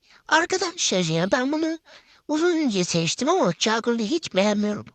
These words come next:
Nerede o ya? O lazımdı.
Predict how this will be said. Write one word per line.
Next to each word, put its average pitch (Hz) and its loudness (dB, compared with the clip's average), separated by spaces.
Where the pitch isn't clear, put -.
Nerede 240 -4
o 180 2
ya? 160 0
O 262 2
lazımdı. 208 0